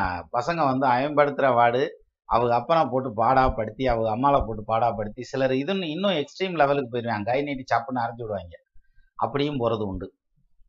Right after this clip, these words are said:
அந்த வளர்த்த கடா மார்பில் பாயுது அப்படின்லாம் சொல்றாங்கல்ல, அந்த மாதிரியான சிச்சுவேஷனுக்கு ஆளாவாங்க சில தாய் தகப்பனார்.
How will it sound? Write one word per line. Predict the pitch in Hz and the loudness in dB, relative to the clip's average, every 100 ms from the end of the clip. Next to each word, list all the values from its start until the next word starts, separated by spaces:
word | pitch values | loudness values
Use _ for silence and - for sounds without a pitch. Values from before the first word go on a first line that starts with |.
| _ _ _ _ _ | _ _ _ _ _
அந்த | - 131 127 | -4 4 6
வளர்த்த | 113 135 180 180 170 | 8 8 8 8 6
கடா | 139 139 147 | 8 10 8
மார்பில் | 127 139 147 147 123 | 8 8 8 2 4
பாயுது | 123 120 117 | 4 4 0
அப்படின்லாம் | 110 113 113 117 104 | -2 -2 -2 -2 -2
சொல்றாங்கல்ல, | 101 104 110 117 110 | -2 -2 -2 -2 -2
அந்த | 123 | 0
மாதிரியான | 123 117 120 113 | 0 2 -2 -4
சிச்சுவேஷனுக்கு | 110 110 98 104 101 95 | -6 -6 -8 -8 -2 0
ஆளாவாங்க | 98 87 92 170 | 0 -2 -4 -6
சில | - 151 | 0 0
தாய் | 139 113 104 | 4 4 4
தகப்பனார். | 87 82 78 80 | -2 -8 -10 -16